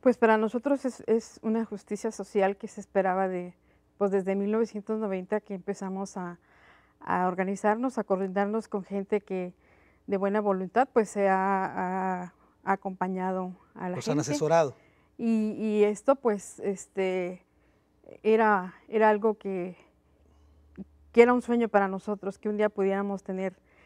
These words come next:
Speaker 1: esta justicia social tan anhelada por todos los abuelos que se murieron y, y que llevaron la idea de que un día podíamos, este, buscar,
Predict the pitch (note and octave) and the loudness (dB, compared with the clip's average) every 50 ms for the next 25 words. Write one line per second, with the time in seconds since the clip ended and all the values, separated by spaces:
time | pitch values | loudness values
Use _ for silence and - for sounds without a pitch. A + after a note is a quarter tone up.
0 | _ _ - G#3+ G3+ - - G#3+ G#3 - F#3 - - F#3+ - G#3+ G3 - G3+ - | _ _ -6 -6 -6 -4 -4 -6 -6 -6 -12 -12 -12 -10 -8 -8 -8 -8 -10 -8
1 | - G3+ G3 F#3+ - - F#3 F3+ F3+ F3+ F#3 F#3 F#3+ F#3+ F#3 F#3 G3 G#3 - - | -4 -4 -4 -4 -4 -6 -6 -6 -6 -6 -4 -2 0 0 2 2 0 -2 -2 -6
2 | F#3+ F#3 - - G3 G3 G3+ G#3 - - F#3 F3+ F#3 F#3+ G3 G3 - - - F#3+ | -12 -8 -2 0 0 0 0 -2 -6 -6 -6 -4 -2 -2 -2 -2 -6 -8 -14 -14
3 | E3+ - _ _ _ - - _ _ - - - G#3 G3 G3 G3+ G3+ G#3+ A3 A#3 | -14 -16 _ _ _ -20 -20 _ _ -14 -8 -4 -4 -2 0 2 4 4 4 4
4 | A3 G3+ G3 F3 - - F#3 F#3+ F#3+ - - F#3+ F#3+ G3 F#3+ G3+ G#3 A3+ A#3 G#3+ | 2 0 -2 -6 -6 -6 -6 -6 -6 -4 -4 -2 0 2 2 4 4 2 2 -2
5 | F#3+ - _ _ _ _ - _ _ _ _ _ _ - - G#3 G#3+ G3 G3+ F#3 | -4 -8 _ _ _ _ -20 _ _ _ _ _ _ -2 4 6 6 6 6 6
6 | F#3+ G#3 A3+ C4 C4+ C4 A3 - - G#3+ G#3 A#3 B3 G#3+ A#3 B3+ C#4+ C4+ G#3+ - | 6 6 6 6 6 4 2 0 0 -4 -2 -2 -2 0 0 0 0 0 -2 -4
7 | _ - G#3 G3 G3+ G3+ G#3 G3+ G3+ G3+ F#3 - F#3+ F#3 - - - - - D#3 | _ -4 -2 -2 -2 -2 -2 -4 -4 -6 -8 -10 -14 -16 -16 -18 -12 -6 -6 -6
8 | D3+ - - - - _ _ _ _ _ _ _ _ _ _ _ - F#3+ G3+ G3+ | -4 -6 -8 -12 -14 _ _ _ _ _ _ _ _ _ _ _ -10 -6 -6 -6
9 | - - - A3+ A3 G#3+ - | -4 2 4 4 4 4 2